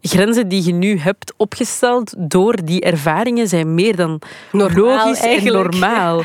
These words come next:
Speaker 2: <laughs>
Speaker 1: Dus dat is niet dat je zoiets hebt van, "Hij moet prins van Canada zijn." Dat
Speaker 2: I
Speaker 1: is
Speaker 2: mean,
Speaker 1: niet
Speaker 2: dat is welkom.
Speaker 1: <laughs>
Speaker 2: I'm sure he has a Porsche.
Speaker 1: He probably does.
Speaker 2: Oh.
Speaker 1: Maar, snap je?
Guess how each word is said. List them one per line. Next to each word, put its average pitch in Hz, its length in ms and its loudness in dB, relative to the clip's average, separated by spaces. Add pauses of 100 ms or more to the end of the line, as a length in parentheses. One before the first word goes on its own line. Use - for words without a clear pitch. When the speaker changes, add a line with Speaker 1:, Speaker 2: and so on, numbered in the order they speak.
(140)
Speaker 2:
<laughs> - 160 -16
Speaker 1:
Dus 196 200 0
dat - 120 0
is - 200 -2
niet 220 180 0
dat 240 160 2
je 220 80 0
zoiets 196 300 -2
hebt 220 220 -2
van, 190 260 0
"Hij 202 160 2
moet 196 360 -2
prins 214 280 0
van 185 160 0
Canada 196 420 0
zijn." 170 440 -2
Dat 208 160 2
Speaker 2:
I 220 40 -4
Speaker 1:
is 226 60 -2
Speaker 2:
mean, 220 160 -2
Speaker 1:
niet 202 80 0
Speaker 2:
dat 208 120 0
is 190 100 -8
welkom. 233 560 0
Speaker 1:
<laughs> 294 80 2 (3750)
Speaker 2:
I'm 208 140 0
sure 196 220 0
he 202 180 0
has 269 180 0
a 240 60 2
Porsche. 208 680 -2 (760)
Speaker 1:
He 196 180 2
probably 175 560 0
does. 160 640 -4 (480)
Speaker 2:
Oh. 185 120 -12 (640)
Speaker 1:
Maar, 185 200 2 (120)
snap - 300 -2
je? 359 220 0